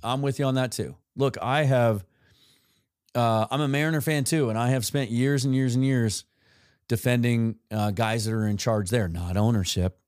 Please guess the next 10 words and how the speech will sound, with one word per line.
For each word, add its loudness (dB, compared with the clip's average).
God, 2
no, 0
not -4
the 0
ownership. -2
Uh, 2
but -6
the -2
other 0
dudes, 0